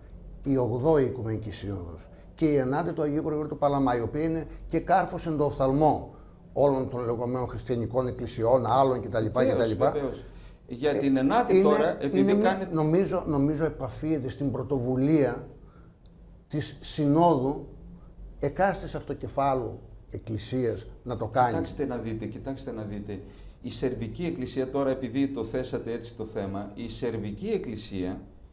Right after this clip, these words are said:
Speaker 2: προτού ακόμη, εδώ και μήνες, εδώ και μήνες, αρκετούς μήνες, δεν θυμάμαι, νομίζω από τον Αύγουστο, πέρσι από τον Αύγουστο ήδη, έγραψε επιστολή στον Οικουμενικό Πατριάρχη και την κοινοποίησε σε όλα τα άλλα πατριαρχεία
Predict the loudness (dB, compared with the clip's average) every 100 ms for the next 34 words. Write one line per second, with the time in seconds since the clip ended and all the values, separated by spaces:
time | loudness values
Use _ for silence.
0 | -20 -20 -20 -8 -6 0 2 2 4 2
1 | 2 0 -4 -4 -4 -6 -6 -4 -2 -2
2 | -4 -8 -14 -8 -6 -4 -4 -4 -4 -4
3 | -4 -6 -6 -6 -6 -6 -4 -4 -4 -4
4 | -4 -4 -4 -2 -2 -4 -4 -2 -2 -2
5 | -6 -4 0 0 0 -4 -4 -4 -2 -2
6 | -2 -6 0 2 2 2 -8 -10 -16 -14
7 | -12 -12 -14 -4 -2 0 0 -2 -4 -2
8 | -2 -2 -2 0 0 -2 -2 0 0 0
9 | 0 0 0 -2 -6 -6 -8 -6 -4 -2
10 | 2 2 0 -2 -4 -4 -4 -2 -2 0
11 | 2 2 -2 -4 -4 -8 -6 -8 -8